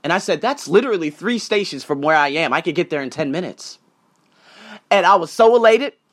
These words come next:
because, of course, good money, travel, and all that stuff. And I'm like, "Okay, all right, Arsenio.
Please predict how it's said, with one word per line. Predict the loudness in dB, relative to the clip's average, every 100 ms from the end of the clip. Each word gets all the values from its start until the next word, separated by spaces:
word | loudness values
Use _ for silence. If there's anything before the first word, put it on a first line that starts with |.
| _
because, | -2 -2
of | -2 -2
course, | 0 0 -6 _ -4
good | 0 2
money, | 0 -2 -4
travel, | 0 4 4 2
and | 2
all | 2
that | 2 -2
stuff. | 0 0 0
And | -4
I'm | -4
like, | 0 0
"Okay, | 0 -2 -6 _ _ -20 -20 2
all | 2
right, | 4 0
Arsenio. | -4 -8 -8 -6 -6